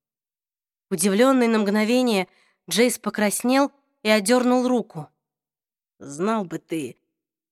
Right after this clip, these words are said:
Он прикусил губу. «Ладно,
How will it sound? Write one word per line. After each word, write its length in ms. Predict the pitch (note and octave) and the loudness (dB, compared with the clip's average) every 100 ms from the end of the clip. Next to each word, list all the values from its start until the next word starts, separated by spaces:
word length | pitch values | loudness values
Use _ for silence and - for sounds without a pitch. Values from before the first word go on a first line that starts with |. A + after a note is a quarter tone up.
| _ _ | _ _
Он 160 | G#3 G3 | -4 -2
прикусил 560 | G3+ - G#3+ - G#3 | -4 -4 -4 -4 -4
губу. 480 | F#3+ G3 F3 E3 D#3 _ _ _ _ _ _ | -4 -6 -4 -8 -8 _ _ _ _ _ _
«Ладно, 380 | - G3 D3+ E3 | -2 -2 -2 -12